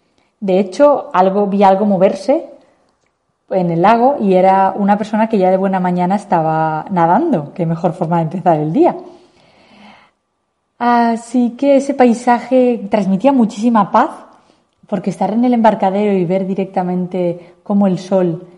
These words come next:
va subiendo y va cambiando las tonalidades y hay muchísima tranquilidad. Imagino, en verano hay más vida porque se pueden hacer algunas actividades en el lago, además de, de rutas en bici,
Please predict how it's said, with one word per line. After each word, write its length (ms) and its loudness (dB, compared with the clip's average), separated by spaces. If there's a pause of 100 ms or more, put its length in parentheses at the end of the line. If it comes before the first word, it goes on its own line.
(220)
va 120 0
subiendo 680 -4 (500)
y 100 -8
va 120 2
cambiando 380 0
las 180 -2
tonalidades 880 -2
y 180 -6
hay 100 0
muchísima 440 -4
tranquilidad. 540 -4
Imagino, 300 -6
en 80 -2
verano 240 2
hay 60 0
más 220 -2
vida 320 0 (300)
porque 180 -6
se 120 -6
pueden 180 -2
hacer 200 -4
algunas 380 -2
actividades 540 -2
en 100 -4
el 140 -4
lago, 240 0
además 280 -2
de, 200 -2 (280)
de 140 4
rutas 320 2
en 140 6
bici, 640 2